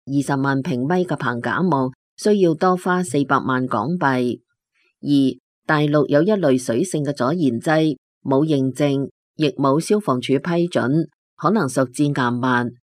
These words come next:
但係通常維修公司會用呢類神仙水，偷偷處理被測試部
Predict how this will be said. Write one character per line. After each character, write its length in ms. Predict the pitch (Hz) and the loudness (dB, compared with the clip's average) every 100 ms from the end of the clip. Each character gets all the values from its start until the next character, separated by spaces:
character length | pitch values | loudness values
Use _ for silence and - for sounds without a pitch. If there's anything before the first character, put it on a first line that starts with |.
| _ - | _ -4
但 160 | 151 | 0
係 80 | 139 | 0
通 220 | 135 214 | 0 0
常 300 | 208 139 127 | 0 0 0
維 120 | 123 123 | 0 0
修 180 | 190 | 0
公 240 | 185 190 185 | 0 2 0
司 260 | - 180 | 4 4
會 260 | 175 156 147 | 4 4 4
用 200 | 143 131 | 2 2
呢 180 | 127 190 | 2 0
類 180 | 151 127 | 0 0
神 200 | 120 117 | -2 0
仙 260 | 175 170 | 0 0
水， 400 | 170 117 110 160 - _ _ | 0 -2 0 0 -2 _ _
偷 200 | 208 196 | 0 2
偷 240 | 208 196 | 2 0
處 160 | 190 156 | 0 0
理 160 | 170 | 0
被 180 | 147 135 | 0 0
測 220 | 120 - | 0 -2
試 240 | 175 151 143 | -2 -2 0
部 220 | 139 | 0